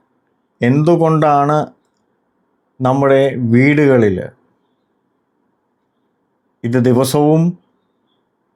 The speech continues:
ആചരിക്കണം എന്ന് പറയുന്നത്? ഭഗവാനെ പ്രീതിപ്പെടുത്താനാണോ? അല്ല.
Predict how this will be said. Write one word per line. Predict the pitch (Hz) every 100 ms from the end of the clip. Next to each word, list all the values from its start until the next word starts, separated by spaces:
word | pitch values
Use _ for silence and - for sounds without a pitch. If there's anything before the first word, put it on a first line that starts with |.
| _ _ _ _ _ _ _ _ _ _ _ _ _ -
ആചരിക്കണം | 117 151 160 156 151 147 143 147 -
എന്ന് | 127 123 117
പറയുന്നത്? | 98 98 87 82 - _ _ _ _ _ _ _ _ _ _ _ _ _ _ _ _ _ _ _ -
ഭഗവാനെ | 120 113 120 123 127
പ്രീതിപ്പെടുത്താനാണോ? | 127 127 127 127 120 127 123 127 131 113 - _ _ _ _ _ _
അല്ല. | 92 90